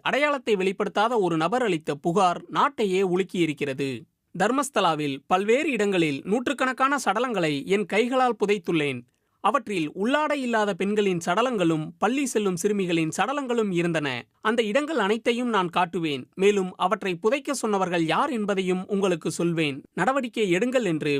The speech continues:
புகார்தாரர் காவல்துறை மற்றும் நீதிபதியிடம் கூறினார். புகார்தாரர் தர்மஸ்தலாவில் உள்ள கோவிலில் துப்புரவு பணியாளராக பணிபுரிந்ததாக கூறுகிறார். தான் அளிக்கும் புகார் மீது நம்பிக்கையை ஏற்படுத்த ஒரு எலும்புக்கூட்டின் புகைப்படங்களையும் சமர்ப்பித்தார். ஒருவேளை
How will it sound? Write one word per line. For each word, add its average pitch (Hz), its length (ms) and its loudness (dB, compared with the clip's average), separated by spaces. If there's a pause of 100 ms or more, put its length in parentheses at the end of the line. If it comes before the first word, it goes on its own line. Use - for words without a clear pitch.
(120)
புகார்தாரர் 185 760 0
காவல்துறை 262 540 0
மற்றும் 160 400 -2
நீதிபதியிடம் 180 720 0
கூறினார். 135 480 -2 (280)
புகார்தாரர் 208 680 2 (120)
தர்மஸ்தலாவில் 240 680 2
உள்ள 202 140 2 (100)
கோவிலில் 208 480 2 (120)
துப்புரவு 254 380 0 (100)
பணியாளராக 185 680 0
பணிபுரிந்ததாக 185 800 0
கூறுகிறார். 147 520 -2 (240)
தான் 247 220 2
அளிக்கும் 254 380 -2
புகார் 262 300 2
மீது 170 220 0 (240)
நம்பிக்கையை 247 480 0 (120)
ஏற்படுத்த 185 400 -2 (300)
ஒரு 214 120 4 (100)
எலும்புக்கூட்டின் 233 640 0
புகைப்படங்களையும் 202 800 0
சமர்ப்பித்தார். 165 640 0 (280)
ஒருவேளை 202 420 2